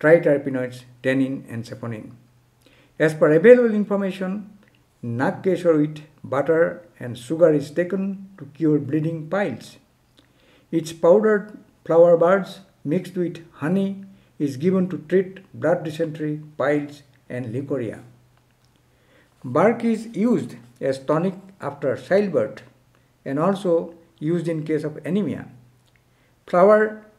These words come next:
decoction is also given to women after childbirth. Poultice of leaves is applied on head, chest to treat cold and cough.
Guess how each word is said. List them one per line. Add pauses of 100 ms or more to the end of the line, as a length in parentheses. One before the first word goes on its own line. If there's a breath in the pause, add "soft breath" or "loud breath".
decoction
is
also (240)
given (220)
to
women (180)
after (160)
childbirth. (1600 soft breath)
Poultice
of
leaves (240)
is
applied
on
head, (140)
chest (340 soft breath)
to
treat
cold
and
cough.